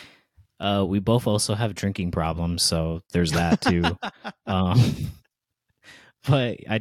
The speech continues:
Speaker 1: I completely agree with you. I think that Dean's character is very intense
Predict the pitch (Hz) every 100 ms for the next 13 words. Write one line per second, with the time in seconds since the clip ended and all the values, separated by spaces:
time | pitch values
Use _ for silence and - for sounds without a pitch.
0 | 127 104 110 113 120 117 120 107 101 104
1 | 117 120 123 127 113 95 - 101 - 107
2 | 95 85 90 95 98 - 95 92 - 98
3 | 98 98 104 _ _ _ _ _ - 95
4 | 92 90 90 87 - - _ - 98 98
5 | 101 107 101 95 - - 90 - - 95
6 | 139 - - -